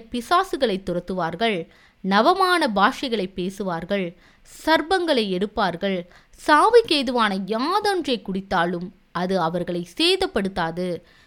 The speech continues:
வியாதியஸ்தர் மேல் கைகளை வைப்பார்கள், அப்பொழுது அவர்கள் சொஸ்தமாவார்கள்" என்றார். இவ்விதமாய் கர்த்தர் அவர்களுடனே பேசின பின்பு பரலோகத்துக்கு எடுத்துக்கொள்ளப்பட்டு தேவனுடைய வலது பாரிசத்தில் உட்கார்ந்தார்.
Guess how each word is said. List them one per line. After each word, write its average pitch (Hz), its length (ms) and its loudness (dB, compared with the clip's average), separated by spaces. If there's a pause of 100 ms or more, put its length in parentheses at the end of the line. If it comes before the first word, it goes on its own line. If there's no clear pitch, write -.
(140)
வியாதியஸ்தர் 262 880 4
மேல் 180 320 -4
கைகளை 285 500 2
வைப்பார்கள், 180 640 -4 (360)
அப்பொழுது 196 580 0
அவர்கள் 175 400 -2 (100)
சொஸ்தமாவார்கள்" 214 960 -2
என்றார். 170 540 -8 (360)
இவ்விதமாய் 180 600 -2
கர்த்தர் 233 440 0
அவர்களுடனே 196 760 -2 (100)
பேசின 185 440 -6
பின்பு 233 460 -4 (360)
பரலோகத்துக்கு 381 760 4
எடுத்துக்கொள்ளப்பட்டு 180 840 -4 (440)
தேவனுடைய 208 680 4
வலது 269 340 4
பாரிசத்தில் 190 640 -6
உட்கார்ந்தார். 170 720 -6